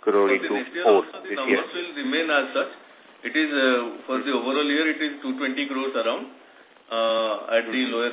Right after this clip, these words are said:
Speaker 2: side, and, uh, forex loss or gain will be additional to that.
Speaker 1: Okay, and, uh, will, uh, for how many years it will remain a negative impact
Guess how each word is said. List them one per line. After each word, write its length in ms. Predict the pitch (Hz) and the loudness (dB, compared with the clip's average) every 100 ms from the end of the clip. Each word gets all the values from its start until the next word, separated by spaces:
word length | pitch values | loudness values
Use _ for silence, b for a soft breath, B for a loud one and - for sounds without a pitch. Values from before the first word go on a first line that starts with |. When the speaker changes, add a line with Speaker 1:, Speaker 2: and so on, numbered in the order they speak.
| 127 | 2
Speaker 2:
side, 240 | 135 233 - - - _ _ - | 2 2 -6 -20 -20 _ _ 0
and, 320 | 120 131 131 | 2 4 4
uh, 260 | 127 120 117 - | 4 4 2 -2
forex 300 | 117 127 165 | 0 2 2
loss 220 | 147 139 147 | 2 2 2
or 120 | 143 | 0
gain 200 | 131 131 | 0 0
will 140 | 127 | 0
be 80 | 147 | 2
additional 440 | 143 98 - 98 95 | 2 2 -8 -12 -12
to 80 | - | -10
that. 120 | 90 - - - - _ _ _ _ _ _ _ _ _ _ _ _ _ _ | -10 -10 -20 -20 -20 _ _ _ _ _ _ _ _ _ _ _ _ _ _
Speaker 1:
Okay, 320 | 95 - 92 | -4 -2 0
and, 220 | - 117 120 | 4 4 4
uh, 500 | 107 - 117 117 113 117 | -2 2 6 8 8 4
will, 160 | 120 139 - | 2 2 4
uh, 440 | 120 113 110 107 - - - | 8 8 8 6 2 -2 6
for 160 | 135 | 6
how 180 | 127 120 | 8 8
many 280 | 139 156 135 | 8 6 8
years 260 | 135 107 123 | 8 6 4
it 160 | 107 | -4
will 200 | 131 131 | -2 -2
remain 320 | 113 110 113 120 | 0 2 2 2
a 60 | |
negative 380 | 117 98 104 113 | 0 2 2 2
impact 380 | 110 101 104 | 0 4 2